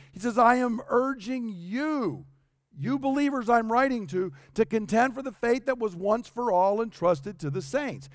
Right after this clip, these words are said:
He's not writing to the leaders, he's writing to the whole church. And the faith was not just entrusted to leaders, it's entrusted to all the saints. So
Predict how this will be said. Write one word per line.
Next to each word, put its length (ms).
He's 260
not 260
writing 340
to 60
the 80
leaders, 460
he's 180
writing 240
to 60
the 120
whole 240
church. 580
And 180
the 60
faith 380
was 260
not 340
just 320
entrusted 680
to 220
leaders, 480
it's 200
entrusted 840
to 400
all 540
the 100
saints. 480
So 260